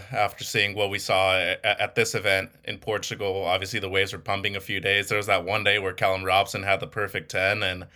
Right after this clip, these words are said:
I think every other wave that day was either, uh, you know, something in the excellent range or something in the low poor range. But, you know, great event.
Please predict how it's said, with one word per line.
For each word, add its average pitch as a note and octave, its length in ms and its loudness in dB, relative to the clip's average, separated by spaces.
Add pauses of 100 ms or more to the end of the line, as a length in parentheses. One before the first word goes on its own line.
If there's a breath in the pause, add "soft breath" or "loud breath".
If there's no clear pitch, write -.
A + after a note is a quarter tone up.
(380 loud breath)
I G2+ 80 6
think A2+ 240 0
every A#2 240 4
other A2+ 180 4
wave A2+ 260 4
that A2+ 180 4
day A#2 160 4
was G#2+ 240 -2
either, G#2+ 480 4 (160)
uh, E2 40 -10
you G#2+ 120 -2
know, G2 100 0
something A2+ 360 0
in G#2 100 0
the G#2+ 100 4
excellent G#2+ 320 0
range A2 300 0
or G2+ 40 -2
something G#2 360 -2
in G2+ 80 -4
the G2 80 -6
low G2 180 -2
poor G#2 320 -2
range. G2 340 0
But, F2+ 300 -2 (400 loud breath)
you G#2+ 60 -2
know, A2 100 0
great A#2+ 220 4
event. A#2+ 340 4